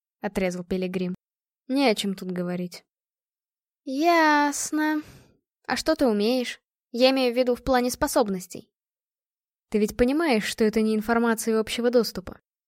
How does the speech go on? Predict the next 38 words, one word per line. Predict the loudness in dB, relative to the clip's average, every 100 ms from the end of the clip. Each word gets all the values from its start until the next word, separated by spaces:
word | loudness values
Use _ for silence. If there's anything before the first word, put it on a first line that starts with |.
| -6
Если | -4 -2
тебе | 0 0 2
такое | 2 0
не | 0 -2
сообщили | -2 -2 -2 -2 -2
сразу, | 0 2 2
есть | 0 -2 -4
причина». | -4 -4 -4 -4 -6 -12 _ _ _ _ _ _ _ _ _ _
«Да | 0
знаю | 2 4 6 6 4
я», — | 2 -2 -8 _ _ _ _ -12
отмахнулась | -4 -4 -4 -6 -6 -6
Рада. | -6 -6 -8 -12 _ _ _ _ _
«Что, | 2 6
я | 8 8
с |
градстражей | 6 4 6 8 8 6
не | 4 2
общалась? | 0 -2 -4 -6 -12 _ _ _
Но | -4
сегодня | -2 2 2 2
вот | 0 0
мы | -2
убедились, | 0 0 2 2 2
что | 0 0
наше | 0 0
расследование | 0 0 0 0 0 -4 -2
может | -2 -2 0
развиваться | -2 0 4 4 4 2 2 0 _ _ _
по-всякому. | 2 2 0 -2 -4 -8 -10 -16 _ _
Было | 2 4 6
бы | 4
неплохо | 4 6 6 4
знать, | 0 0
кто | 0 0 0
на | 2
моей | 0 0
стороне. | -2 0 0 0 -4